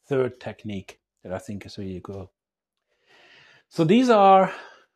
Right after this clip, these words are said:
the three power tools that I recommend you start using if you are struggling with time management, or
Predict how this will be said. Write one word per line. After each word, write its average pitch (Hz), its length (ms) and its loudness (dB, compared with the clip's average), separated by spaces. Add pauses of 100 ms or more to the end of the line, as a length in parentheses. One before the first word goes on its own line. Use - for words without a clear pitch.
(160)
the 131 80 -10
three 175 800 -4 (680)
power 160 360 8
tools 131 600 -4
that 131 160 -2
I 131 100 0
recommend 131 680 -2
you 104 100 -4
start 120 340 -2
using 123 420 -2
if 127 220 -10
you 135 140 0
are 160 160 4
struggling 156 560 -6
with 120 220 -12
time 156 260 -2
management, 113 560 -10 (100)
or 180 420 -2